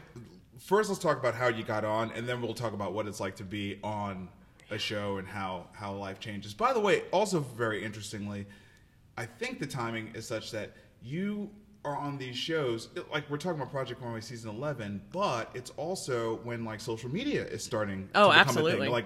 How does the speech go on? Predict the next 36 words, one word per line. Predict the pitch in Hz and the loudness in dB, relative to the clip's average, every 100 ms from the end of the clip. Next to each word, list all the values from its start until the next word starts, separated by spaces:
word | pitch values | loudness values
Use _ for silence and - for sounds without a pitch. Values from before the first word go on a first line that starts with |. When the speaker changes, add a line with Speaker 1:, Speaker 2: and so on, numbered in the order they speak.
| - | 0
Speaker 1:
you | 156 | 4
know, | 160 | 6
Speaker 2:
Yeah, | 156 | 8
yeah, | 143 | 8
Speaker 1:
so | |
Speaker 2:
yeah. | 135 | 8
Speaker 1:
that's, | 170 - - | 6 4 -4
which | 127 120 | -6 -4
is | 117 - | -6 -8
very, | 107 117 110 | 0 2 2
very | 101 101 | 0 0
different, | 95 92 - 71 | 0 -4 -8 -8
right? | 95 120 | -4 4
Speaker 2:
Yeah, | 180 143 - - - - | 6 6 2 -8 -16 2
yeah. | 196 160 80 147 - | 8 8 8 0 4
That | 190 190 117 139 | 8 8 8 0
Speaker 1:
Let's, | 143 | 4
let's, | 175 - | 2 2
let's | 151 | -2
first | - 214 202 | 4 4 6
cover | 185 156 | 6 6
how | 143 | 6
you | 131 | 4
got | 127 113 | 4 4
on | 107 | 2
the | |
show. | 98 - | -2 0
How | 196 | 6
Speaker 2:
Okay, | 156 | 8
Speaker 1:
did | 185 | 10
you | |
get | 139 123 | 8 4
on | |
the | 107 | 2
show? | 104 | 0
Speaker 2:
so, | 78 - 294 311 143 101 | 2 4 6 8 8 6